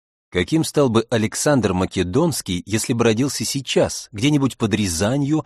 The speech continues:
в семье учителя физкультуры? «Что?» — Аня посмотрела на Максима. «А каким был бы Магеллан в наши дни,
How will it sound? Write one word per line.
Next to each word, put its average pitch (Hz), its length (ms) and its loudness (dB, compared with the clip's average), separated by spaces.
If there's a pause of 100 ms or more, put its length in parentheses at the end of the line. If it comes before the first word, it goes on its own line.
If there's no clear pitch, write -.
(160)
в - 80 -12
семье 110 460 2
учителя 127 460 -2
физкультуры? 139 720 -2 (880)
«Что?» — - 600 -2 (440)
Аня 92 260 2
посмотрела 85 560 -4
на 82 120 -2
Максима. 82 580 -6 (600)
«А 104 140 2
каким 160 380 2
был 180 160 6
бы 156 260 4
Магеллан 131 800 4
в 123 120 -2
наши 135 320 0
дни, 135 340 0